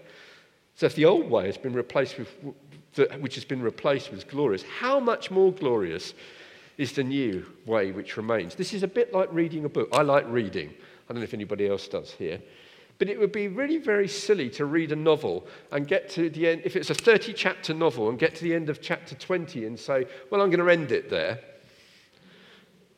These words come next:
I'm gonna end it there. That's, that's the ending. That's the conclusion. I'm not gonna bother with the last ten chapters.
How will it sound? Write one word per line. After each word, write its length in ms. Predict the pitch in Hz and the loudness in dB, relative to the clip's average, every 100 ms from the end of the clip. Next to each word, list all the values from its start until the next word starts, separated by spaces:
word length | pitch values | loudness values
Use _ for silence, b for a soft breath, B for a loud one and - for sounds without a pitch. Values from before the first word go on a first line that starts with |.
| _ | _
I'm 120 | 165 160 | 2 6
gonna 160 | 170 | 6
end 160 | 180 147 | 6 4
it 140 | 127 | 2
there. 160 | - 107 | 4 4
That's, 220 | 151 - | 2 2
that's 260 | - 170 - | 2 2 2
the 160 | 165 | 4
ending. 460 | 165 151 101 73 73 - - | 4 4 0 -2 -6 -14 -4
That's 220 | 160 139 | -4 -2
the 80 | 165 | -8
conclusion. 720 | - 156 - 160 143 123 - - B B B B - | -6 -6 -2 0 0 -2 -6 -8 B B B B 0
I'm 100 | 196 | 4
not 160 | 226 | 4
gonna 140 | 190 190 | 4 4
bother 260 | 196 170 | 6 6
with 140 | 147 131 | 2 0
the 60 | |
last 340 | 117 107 95 - | 2 2 0 -6
ten 220 | 127 92 | -6 -6
chapters. 760 | - 95 - - 98 101 - | -6 -6 -8 -8 -6 -6 -10